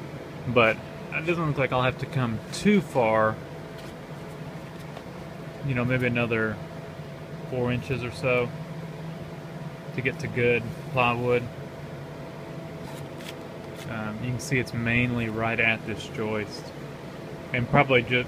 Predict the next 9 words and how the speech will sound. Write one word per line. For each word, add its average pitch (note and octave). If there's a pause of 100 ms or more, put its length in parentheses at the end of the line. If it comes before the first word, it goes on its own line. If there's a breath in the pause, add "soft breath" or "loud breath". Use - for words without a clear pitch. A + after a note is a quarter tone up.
mainly B2
because A#2+ (680)
the A#2+
joist B2+
stayed A2
wet A#2 (1300)
and A#2
it, A2
uh, G#2+